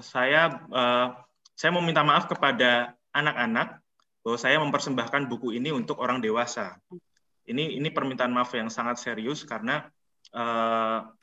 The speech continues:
apa namanya, eh, orang dewasa ini adalah teman terbaik saya. Dan, eh, mungkin permintaan maaf yang lain, eh, apa namanya, orang dewasa ini bisa memahami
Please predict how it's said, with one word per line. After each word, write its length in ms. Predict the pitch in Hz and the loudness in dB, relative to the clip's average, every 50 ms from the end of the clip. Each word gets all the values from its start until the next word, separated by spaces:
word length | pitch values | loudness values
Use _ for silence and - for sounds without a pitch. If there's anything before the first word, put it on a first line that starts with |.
| _ _ _ _ _ _ _ _ _ _ - _ _ _ | _ _ _ _ _ _ _ _ _ _ -20 _ _ _
apa 220 | - 120 - 135 | -14 -8 -6 -4
namanya, 460 | 135 131 123 120 120 127 139 147 151 - - - _ _ - | -2 -2 0 0 0 -2 -4 -6 -10 -16 -20 -20 _ _ -10
eh, 200 | - 131 131 123 | -4 -2 2 2
orang 160 | 131 139 139 143 | 4 4 2 2
dewasa 320 | 131 127 127 127 - 135 | 4 4 4 4 4 2
ini 220 | 127 123 143 175 165 | 2 2 2 2 2
adalah 420 | 139 110 110 113 131 156 165 - | 2 2 2 2 2 0 0 -2
teman 300 | - 139 135 139 143 139 | -8 -6 -2 -2 -2 -2
terbaik 380 | - 143 131 120 117 120 123 - | -2 -4 -4 0 0 0 0 0
saya. 400 | - - 131 117 110 110 104 98 - _ _ _ _ _ _ _ _ _ _ _ | -4 -6 -4 -4 -4 -4 -4 -6 -10 _ _ _ _ _ _ _ _ _ _ _
Dan, 320 | _ - 120 123 131 131 | _ 0 0 0 0 0
eh, 440 | - - 123 123 123 120 120 120 120 | -2 -2 0 2 4 4 4 4 2
mungkin 260 | 123 131 131 131 170 | 2 -2 -2 -2 -2
permintaan 460 | 160 151 143 143 139 135 135 131 131 131 | -2 0 -2 0 -2 0 0 0 0 2
maaf 240 | 131 127 127 131 | 2 0 0 0
yang 160 | 139 120 117 113 | -2 -2 0 0
lain, 400 | 110 107 110 131 160 180 196 202 - _ _ _ _ _ _ _ _ _ _ _ _ _ _ _ _ _ _ _ _ _ _ _ _ - | 0 0 0 0 0 -2 -4 -6 -8 _ _ _ _ _ _ _ _ _ _ _ _ _ _ _ _ _ _ _ _ _ _ _ _ -8
eh, 460 | 131 127 123 120 120 117 120 117 117 107 | -6 -4 -2 0 0 2 2 2 2 2
apa 120 | 117 117 147 | 2 0 0
namanya, 440 | 147 131 127 123 127 143 151 156 - - - - | 0 0 0 0 -2 -2 -6 -8 -12 -18 -16 -10
orang 320 | 113 117 127 131 127 131 | -4 -2 0 2 2 2
dewasa 400 | 123 123 120 123 120 120 - 139 127 | 2 2 4 4 4 4 2 0 0
ini 260 | 113 120 123 151 180 | 0 0 -2 -2 -2
bisa 280 | 147 123 110 - 131 120 | -4 -4 -4 -2 -2 0
memahami 920 | 123 120 120 120 123 120 117 117 107 104 107 113 135 156 180 202 214 | 0 0 -2 0 0 -2 -2 -4 -6 -4 -4 -4 -4 -4 -4 -6 -6